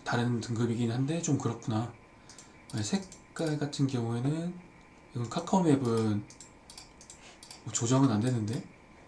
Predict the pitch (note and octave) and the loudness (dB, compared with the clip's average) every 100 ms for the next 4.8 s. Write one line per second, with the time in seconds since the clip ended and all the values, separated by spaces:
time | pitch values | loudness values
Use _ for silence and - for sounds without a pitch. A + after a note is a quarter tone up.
0 | - - - - A2+ G#2+ - A#2+ A#2 A#2+ | -20 -20 -20 -10 -8 -6 -6 -4 -4 -4
1 | A#2+ D3+ F3+ G3+ - - - - - - | -4 -2 -2 -4 -8 -20 -20 -20 -20 -20
2 | - C3+ - A#2+ D3 C#3+ B2 A2 G#2+ A2+ | -8 -4 -2 0 0 0 -2 -2 -4 -6
3 | - D#3+ F3+ F#3 - - - - - - | -6 -4 -2 -4 -8 -18 -16 -14 -14 -16
4 | - - C3+ B2 C3+ B2+ B2+ A#2+ | -18 -14 -8 -2 0 2 2 0